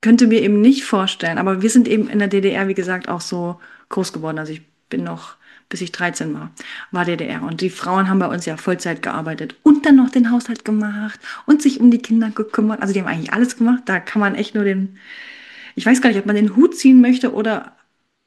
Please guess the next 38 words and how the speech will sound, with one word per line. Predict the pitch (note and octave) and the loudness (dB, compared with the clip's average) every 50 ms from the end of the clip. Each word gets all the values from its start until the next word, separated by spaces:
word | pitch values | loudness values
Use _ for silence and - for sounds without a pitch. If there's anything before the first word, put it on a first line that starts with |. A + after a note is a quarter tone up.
| _ - | _ -4
einfach | G3+ G#3+ G#3+ A3+ A3 G3+ | -2 -2 -2 -2 -2 -2
ein | G#3+ G#3 | 0 0
bisschen | A3 A3+ - B3 A3+ - | 0 0 0 0 0 0
auch | G#3 G#3 | -2 -4
sagen, | G3+ - G#3 G#3+ G#3+ G#3+ G#3+ G#3 | -2 0 0 0 2 0 0 0
„Mensch, | G#3+ G#3+ - - _ | 0 -2 -4 -6 _
das | - G#3 - - - G#3 | -10 -10 -10 -10 -8 -6
war | G3+ G3 | -6 -6
zu | G3 - - | -6 -10 -16
viel. | - - - G#3+ G#3+ G3 F#3 F#3+ F#3+ | -10 -4 0 0 2 2 0 -2 -6
Das | G3 G3 - | -10 -12 -12
ist | - - - | -14 -12 -10
einfach | - F#3+ G3 G3 F#3 F#3+ | -8 -6 -6 -6 -4 -2
nicht, | G3 G3+ G3 - - - - _ - | -2 -2 -4 -6 -10 -14 -18 _ -20
das | B3 - - F#3+ - - - - | -14 -10 -10 -10 -10 -10 -12 -8
kann | - - A3+ | -4 -2 0
man | A3 G#3+ G3+ | 0 0 0
nicht | G3+ G3+ | -2 -4
schaffen.“ | - - A3 A3 - A3 B3 B3+ B3+ - - - - - - - - - - - - - - - - _ - | -4 -6 -6 -4 -2 -2 -2 -2 -2 -6 -16 -20 -20 -20 -20 -18 -16 -14 -14 -14 -14 -16 -18 -20 -12 _ -2
Ähm, | G#3+ G#3+ A3 A3 A3 | 0 0 0 0 0
aber | - G#3 G#3+ | 2 2 2
darauf | A3+ A3 G#3+ G#3 | 2 2 2 0
will | - A#3 | 0 0
ich | A3+ A#3 | 0 0
gar | - G#3+ G#3+ | 0 0 0
nicht | G#3+ G3+ | 0 0
hinaus, | G#3+ G#3+ G#3 A3+ A#3+ A#3+ | 0 0 0 0 0 0
sondern | A#3+ G#3+ G#3+ G3+ G3+ | 0 -2 -2 -2 -2
dieses | G3+ G3+ G3+ G3+ G3+ - | -2 -4 -4 -6 -6 0
Thema, | - A#3+ B3 B3+ B3+ A#3 A3+ A3+ A3+ - - | 2 6 8 8 8 8 6 2 0 0 0
wir | G#3+ G#3 | 0 -2
Frauen | G#3 - - G#3 G#3 G#3+ A3 A3+ A3 G3+ | -2 -2 -4 -2 0 0 0 0 -2 -2
hatten | A3 G#3+ - A3+ - | -4 -4 -4 -4 -2
eben | - G3+ G3+ G#3 G3+ - | -2 -2 -2 -2 -4 -4
immer | - G#3 G#3 G3+ F3+ | -2 -2 -2 -2 -2
unser | F#3+ G3+ G3+ F#3 | -4 -4 -4 -4
eigenes | - E3 G3 G#3+ G#3+ G3 F#3+ - - - - _ _ _ _ _ _ _ _ _ _ _ _ _ _ _ _ _ | -4 -2 -2 -2 -2 -2 -4 -8 -12 -14 -18 _ _ _ _ _ _ _ _ _ _ _ _ _ _ _ _ _
Zeug, | - - - G3+ G3 F#3 E3+ - - - | -8 -2 0 0 0 0 -2 -4 -8 -14